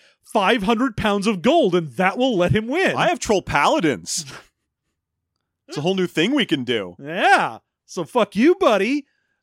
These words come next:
Speaker 1: And that's where the chapter ends. It's her just going, "Fuck you, buddy. You can bring your horde if you want, but I'm gonna go on my own
Speaker 2: And, and I
Speaker 1: because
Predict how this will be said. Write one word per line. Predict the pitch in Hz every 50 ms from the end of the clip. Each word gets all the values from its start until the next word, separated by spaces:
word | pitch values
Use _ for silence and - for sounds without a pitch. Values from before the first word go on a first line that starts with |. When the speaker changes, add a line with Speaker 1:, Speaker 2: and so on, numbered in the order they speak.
| _
Speaker 1:
And | - 151 160 165 160 147 -
that's | - 160 185 214 208 - -
where | 233 254 247 220
the | 226 214
chapter | - - 247 247 240 - 214 185 175
ends. | 160 160 151
It's | 151 151
her | 196 214 196
just | 185 185 -
going, | 196 190 175 170 175
"Fuck | - 190 185 170 -
you, | 190 170
buddy. | 139 170 165 160
You | 165 170 175
can | - 196 165
bring | 147 180 180 180 170 170
your | 170 170 160 156 156 151 - _ _ _ _ _ _ _
horde | - 139 - 190 185 180 175 170
if | 151
you | 165 165 156
want, | 151 165 160 151 131
but | 143 156
I'm | 160 170 170
gonna | 165 165 165
go | 139 170 160 160
on | 160 160 151
my | 156 156 165 165
own | 160 147 139 147 - -
Speaker 2:
And, | 147 151 -
and | 170 170 175
I | 165 170
Speaker 1:
because | 196 185 165 190